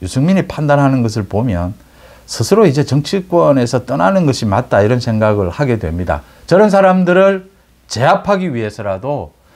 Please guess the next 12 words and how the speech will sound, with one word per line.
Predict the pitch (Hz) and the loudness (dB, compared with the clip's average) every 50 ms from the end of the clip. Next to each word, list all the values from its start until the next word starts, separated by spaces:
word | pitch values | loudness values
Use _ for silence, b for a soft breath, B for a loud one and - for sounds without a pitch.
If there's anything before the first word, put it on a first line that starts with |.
| b b b b b b b | b b b b b b b
한동훈으로 | b - - 120 120 117 127 131 135 139 147 147 139 113 104 104 104 | b -6 -2 -2 0 2 4 4 4 4 4 4 4 2 2 0 0
지지율이 | - - 120 117 120 120 120 117 113 117 110 | -4 -6 -6 -2 0 0 2 2 2 2 2
모아질 | 98 92 95 123 151 156 151 143 135 123 110 - 107 104 95 | 0 2 2 2 4 4 4 4 2 0 0 -2 -4 -6 -4
것이다 | - 107 92 - - - 101 90 95 | -6 -8 -10 -8 -6 -6 -4 -4 -4
이런 | 104 113 107 98 | -4 -4 -4 -4
예상이 | 90 87 - - 104 101 98 95 87 | -6 -6 -6 -6 -6 -4 -4 -4 -2
나오는 | 85 85 87 98 107 117 113 104 | 0 0 2 2 2 2 2 2
대목입니다. | 113 107 104 95 87 80 73 73 76 76 78 - - - - - - _ _ _ _ _ _ _ _ _ _ _ _ _ - - _ _ - B B B B B B B B B B B B B - | 2 2 2 2 0 -2 -2 -4 -6 -6 -6 -8 -8 -10 -14 -20 -20 _ _ _ _ _ _ _ _ _ _ _ _ _ -20 -20 _ _ -20 B B B B B B B B B B B B B 2
윤석열 | 160 196 196 247 247 247 262 262 | 2 4 6 6 6 6 4 4
대통령 | 247 233 - - 202 190 185 156 143 139 | 2 0 -2 -2 -4 -4 -2 -2 0 0
오늘 | 135 135 120 107 - | 0 -2 -4 -4 -4
기자회견 | - 143 143 170 165 131 113 101 95 92 101 90 80 78 80 78 | -4 -2 0 2 2 2 0 -2 -2 -2 -2 -2 -2 -4 -6 -10